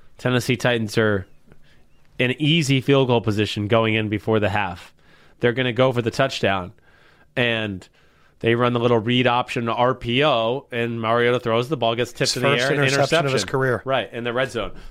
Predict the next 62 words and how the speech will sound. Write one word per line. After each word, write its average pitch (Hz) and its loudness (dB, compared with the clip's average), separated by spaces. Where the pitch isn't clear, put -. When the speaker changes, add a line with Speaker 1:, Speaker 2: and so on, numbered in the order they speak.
Speaker 1:
which 180 2
was 175 2
a 165 2
really 185 2
bad 156 -2
decision, 131 0
too, 123 4
because 127 0
the 143 0
ball 214 2
got 143 -2
tipped 190 2
and 139 4
intercepted. 135 2
I 123 2
know 147 0
that, 117 2
but 120 0
from 165 2
everything 202 2
I 151 2
saw 160 2
on 131 -2
T 156 0
V, 151 2
it 214 2
was 240 0
gonna 185 2
get 156 2
intercepted 147 2
if 113 -2
it 113 -2
didn't 151 -2
get 120 -2
tipped - 0
either. 107 0
So 104 0
Speaker 2:
That's 208 2
just 254 0
my 202 2
Speaker 1:
but 147 0
it's 175 2
Speaker 2:
thing. 170 0
Speaker 1:
little 165 4
plays 113 0
there 104 0
like 104 -2
Speaker 2:
Tha-, 180 2
Speaker 1:
that. 202 2
Speaker 2:
that's 202 2
my 208 0
thing, 170 -4
though, 147 2
is, 131 0
like, 131 -2
as 131 0
a 120 0
head 135 0
coach, 131 2
and 131 0
everyone's 151 2
going, 135 2